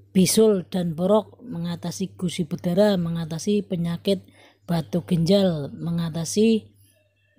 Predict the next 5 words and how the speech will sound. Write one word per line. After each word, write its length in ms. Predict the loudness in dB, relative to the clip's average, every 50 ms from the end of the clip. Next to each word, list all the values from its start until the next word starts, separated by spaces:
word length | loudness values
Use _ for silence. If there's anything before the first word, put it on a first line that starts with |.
| -2
penyakit 560 | 0 0 0 0 -2 -2 0 -2 -2 -2 -6 _
bronkitis. 1120 | -2 0 0 0 0 -2 -6 -8 -10 -6 -2 0 2 2 0 -2 -4 -6 -10 -12 -14 -16 -20 _ _ _ _ _ _ _ _ _ _ _ _ _ _ _ _ _ _ _ _ _ _ _ _ -4
Itulah 380 | -2 2 4 6 6 4 4
manfaat 480 | 2 -2 -4 -6 -6 -6 -6 -6 -8 -10 _
dari 420 | -8 -6 -4 -4 -2 -2 -4 -4